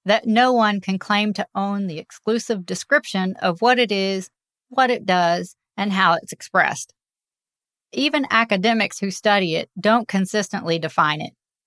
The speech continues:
We don't claim to have cornered the market on the definition of motivation. The best we can do is offer a definition that serves our purpose. It's not necessarily the best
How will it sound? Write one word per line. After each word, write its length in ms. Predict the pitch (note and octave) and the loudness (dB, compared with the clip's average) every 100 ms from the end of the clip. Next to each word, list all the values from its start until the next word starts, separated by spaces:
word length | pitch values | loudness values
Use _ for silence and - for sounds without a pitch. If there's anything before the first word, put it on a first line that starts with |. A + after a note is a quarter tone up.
| _ _ _ _ _ _ _ - | _ _ _ _ _ _ _ -8
We 220 | F#3 C#4+ | 0 2
don't 220 | D#4+ B3+ A3+ | 4 2 2
claim 340 | A3 A3 A#3 | 2 4 2
to 140 | A3+ G#3 | 2 0
have 200 | F3 - | 0 0
cornered 420 | A3+ G#3+ G#3 F3+ | 0 2 0 -2
the 80 | E3+ | 0
market 480 | E3+ F#3 A#3 A3+ - | 2 2 2 -2 0
on 160 | F3 | -2
the 100 | F3 | 0
definition 580 | E3+ F3 F#3+ F#3 F#3 F3+ | 2 0 2 0 0 -2
of 140 | E3 E3 | -4 -2
motivation. 720 | E3+ E3+ E3+ E3 - - F#3 _ _ _ _ _ _ _ _ _ _ - | -2 0 -2 -4 -6 -12 -18 _ _ _ _ _ _ _ _ _ _ 0
The 100 | A3+ | 0
best 380 | G3 C#4+ D4 B3+ | 4 2 2 0
we 160 | C#4 | 0
can 240 | C#4 G3+ F3+ | 0 0 0
do 360 | F3 E3+ E3+ - - | 0 -2 -4 -8 -4
is 180 | G3+ G3+ | 0 4
offer 380 | A3 C4 C#4 C#4 | 4 6 6 4
a 60 | |
definition 680 | B3 A3 G#3+ G#3+ G3 F#3+ G#3 | 4 2 2 0 0 0 0
that 160 | F#3 F#3 | 0 0
serves 360 | - A#3 A3 F#3+ | 2 4 4 2
our 160 | F3 | 2
purpose. 640 | E3+ - F#3+ - - - - _ _ _ _ _ _ _ _ - | 2 0 0 -2 -10 -14 -18 _ _ _ _ _ _ _ _ -4
It's 200 | A#3+ A#3 | -4 0
not 260 | B3 F4+ - | 2 2 2
necessarily 760 | C#4+ C4+ B3+ B3 A#3+ A3+ G3+ | 0 0 0 2 4 2 0
the 140 | E3+ | -2
best 540 | D#3 F3 G#3+ D4 - | 0 2 2 2 -6